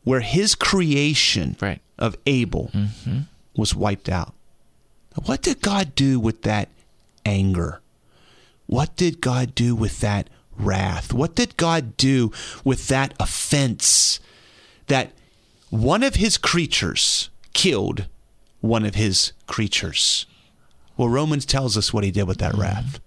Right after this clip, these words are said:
Speaker 1: He stored it up. He stored it up. And one day, thousands of years later, in Jerusalem,
Speaker 2: Mm-hmm.
Speaker 1: the Lord Jesus Christ would go to a cross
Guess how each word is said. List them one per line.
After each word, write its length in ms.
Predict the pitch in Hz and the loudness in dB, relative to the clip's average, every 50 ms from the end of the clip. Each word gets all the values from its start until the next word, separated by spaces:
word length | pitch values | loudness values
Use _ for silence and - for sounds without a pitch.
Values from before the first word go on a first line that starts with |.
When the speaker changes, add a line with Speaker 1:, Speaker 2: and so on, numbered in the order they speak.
| - - - - _ - - - - - - - - _ _ _ | -20 -20 -20 -20 _ -20 -20 -20 -20 -20 -20 -20 -20 _ _ _
Speaker 1:
He 100 | - 123 117 | -4 -2 0
stored 380 | - - - 120 117 113 107 | 0 0 0 0 0 0 2
it 80 | 98 98 | 0 0
up. 280 | 104 107 98 - - - _ _ _ _ _ _ _ _ _ _ _ _ _ _ _ _ _ _ _ _ _ _ - | 0 0 -2 -2 -6 -10 _ _ _ _ _ _ _ _ _ _ _ _ _ _ _ _ _ _ _ _ _ _ -6
He 80 | - 107 | -2 0
stored 380 | - - - - 110 107 107 | 0 0 0 0 0 0 0
it 100 | 107 107 | 0 0
up. 240 | 120 131 131 - - - _ _ _ _ _ _ _ - - - - - - - - - - - - _ _ _ _ _ _ _ - | 0 -2 -2 -4 -6 -12 _ _ _ _ _ _ _ -20 -20 -20 -20 -20 -20 -20 -20 -20 -20 -20 -20 _ _ _ _ _ _ _ -2
And 200 | - 117 107 107 | 0 2 2 2
one 260 | 104 110 123 139 143 131 | 2 2 2 2 2 2
day, 480 | 131 135 135 131 127 127 127 127 120 - - - _ _ _ _ _ - - - - | 2 4 4 4 4 2 2 0 -2 -4 -8 -16 _ _ _ _ _ -20 -20 -20 -10
thousands 520 | - - 117 113 117 113 104 120 107 98 | -4 -2 0 0 2 2 0 0 0 0
of 60 | 113 | 0
years 280 | 107 110 107 110 101 107 | 2 2 2 0 0 0
later, 380 | 110 107 107 104 104 101 101 - - - - - - - - - - - | 0 0 0 0 0 -2 -2 -4 -8 -14 -20 -20 -20 -20 -20 -10 -4 -2
in 140 | 113 107 | 0 0
Jerusalem, 600 | 98 104 101 104 107 107 - - 104 101 101 98 | 2 2 2 2 2 2 0 0 0 0 0 0
Speaker 2:
Mm-hmm. 380 | 98 101 101 101 98 95 101 101 107 - - - - - | 0 -2 -2 -2 -4 -4 -4 -4 -4 -6 -10 -16 -8 -4
Speaker 1:
the 80 | - 113 | -2 0
Lord 220 | 110 113 113 110 | 2 2 0 0
Jesus 340 | 104 113 113 98 98 95 - | 0 0 0 2 0 0 0
Christ 440 | - - 117 110 104 98 - - - | 0 0 0 0 2 0 0 0 0
would 160 | 113 104 92 | 0 -2 0
go 160 | - 107 110 | 0 0 2
to 140 | 98 101 104 | 2 2 0
a 60 | 101 | 0
cross 680 | - - - 113 107 107 104 101 95 - - - - - | -2 -2 -2 0 0 2 0 0 0 -2 -2 -4 -6 -8